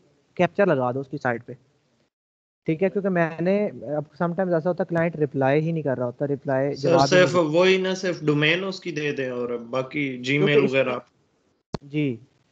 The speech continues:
Speaker 1: बेशक Gmail कोई भी यूज़ कर लें dummy और उसके साथ आप integration करवा दें, कैप्चा work करने लग जाएगा, ठीक है?
Speaker 2: डोमेन
Speaker 1: पर
Speaker 2: उसकी
Speaker 1: अगर आप,
Speaker 2: देनी पड़ेगी।
Speaker 1: अगर आप, अ, ज़्यादा वो चाह रहे हो कि म, काम सही तरह से हो तो आप उससे मांग लें,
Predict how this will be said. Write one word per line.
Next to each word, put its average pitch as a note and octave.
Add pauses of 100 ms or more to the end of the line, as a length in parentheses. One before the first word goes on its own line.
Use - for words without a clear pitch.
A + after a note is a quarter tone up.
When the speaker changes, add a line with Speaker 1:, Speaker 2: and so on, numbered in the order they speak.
(100)
Speaker 1:
बेशक E3+
Gmail F3+
कोई F3+
भी F#3+
यूज़ F#3+
कर E3
लें E3
dummy D3+
और D#3+
उसके D#3
साथ C#3+
आप C#3
integration C#3+
करवा A#2
दें, - (640)
कैप्चा F3+
work E3+
करने D#3+
लग C#3
जाएगा, A#2+ (800)
ठीक D#3
है? C3+
Speaker 2:
डोमेन D3+
Speaker 1:
पर D#3+
Speaker 2:
उसकी E3
Speaker 1:
अगर F3
आप, -
Speaker 2:
देनी B2
पड़ेगी। A2+
Speaker 1:
अगर F3
आप, F3+
अ, D#3
ज़्यादा D3
वो F#3
चाह E3
रहे E3
हो D3+ (100)
कि D#3 (240)
म, B2+
काम C#3
सही D3+
तरह D#3+
से D3+
हो C#3+
तो D#3
आप D3
उससे D#3+
मांग D3
लें, D3+